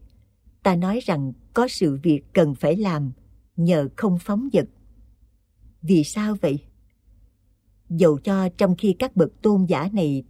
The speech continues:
thọ dụng các sàng tọa đúng pháp, thân cận các thiện hữu, chế ngự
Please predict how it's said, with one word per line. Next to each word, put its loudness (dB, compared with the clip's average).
thọ 0
dụng -2
các -6
sàng -4
tọa -4
đúng 0
pháp, -8
thân 2
cận -2
các -4
thiện 0
hữu, -2
chế 4
ngự 0